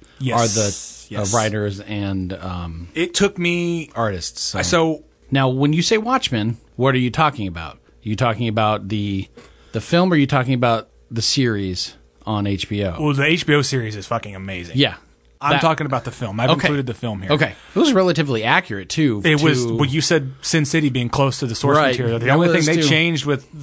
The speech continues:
Speaker 1: with Watchmen was the ending.
Speaker 2: And the only thing that they also changed was you didn't see as much blue penis in
Speaker 1: You
Speaker 2: the
Speaker 1: didn't see as
Speaker 2: film.
Speaker 1: much blue, big blue dong.
Speaker 2: <laughs> And that's all right.
Speaker 1: But I like that Zack Snyder stuck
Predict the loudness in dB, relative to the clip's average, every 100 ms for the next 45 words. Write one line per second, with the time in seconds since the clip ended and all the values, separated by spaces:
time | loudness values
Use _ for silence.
0 | -2 -2 0 0 0 -2 -4 -4 -4 -4
1 | -4 -8 -16 _ _ _ 0 0 2 2
2 | 2 2 2 2 2 2 0 0 0 2
3 | 0 0 2 2 2 0 -2 -2 0 0
4 | -2 -2 -2 0 0 0 -2 -6 -10 -16
5 | -20 -20 -20 -20 -20 -20 -6 0 2 4
6 | 4 4 4 2 4 2 2 2 2 0
7 | -2 -2 0 0 2 2 2 -2 -6 -4
8 | 0 2 2 -2 -4 -2 0 2 2 0
9 | -2 -4 0 2 0 -2 -2 0 0 0
10 | 2 0 0 -2 -2 -2 -2 -2 -2 -2
11 | 0 0 0 0 0 0 -2